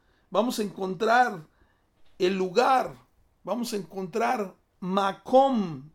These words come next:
el creador del universo, y vamos a poder tener paz interna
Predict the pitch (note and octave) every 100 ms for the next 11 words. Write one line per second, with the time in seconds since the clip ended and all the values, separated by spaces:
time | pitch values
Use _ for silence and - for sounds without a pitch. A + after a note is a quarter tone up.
0 | _ E3 D#3+ F#3 F#3 F#3+ A3+ A3+ G3+ G3
1 | F#3 A3 B3+ - - D#3+ - _ _ _
2 | _ _ _ _ _ _ _ _ _ D3
3 | E3 G#3+ G#3 F3 F3 F3+ D#3+ E3+ F3 D#3
4 | D3 _ - F#3+ F#3 F3 D#3+ F3+ D#3+ D#3+
5 | D3 B2